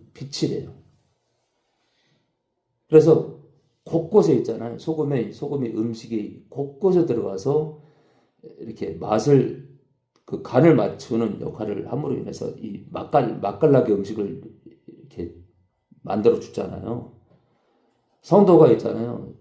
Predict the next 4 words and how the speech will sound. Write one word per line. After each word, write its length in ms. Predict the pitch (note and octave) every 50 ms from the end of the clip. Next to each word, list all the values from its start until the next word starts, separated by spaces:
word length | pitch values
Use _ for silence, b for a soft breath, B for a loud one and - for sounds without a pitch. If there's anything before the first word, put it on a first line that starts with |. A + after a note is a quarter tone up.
| _ _ _ _ _ _ _
세상 380 | - - E3 E3+ G3 G3+ F3+
곳곳에 500 | - - - - - - F#3+ F3 E3 E3+
들어가서, 840 | - D#3 D3+ C#3 C3+ C3 B2 - - C#3 C3 C3 B2+ C3 C3 C3 - - - - _ _ _
어, 480 | - - A2 G#2+ G#2+ A2 - A2 A#2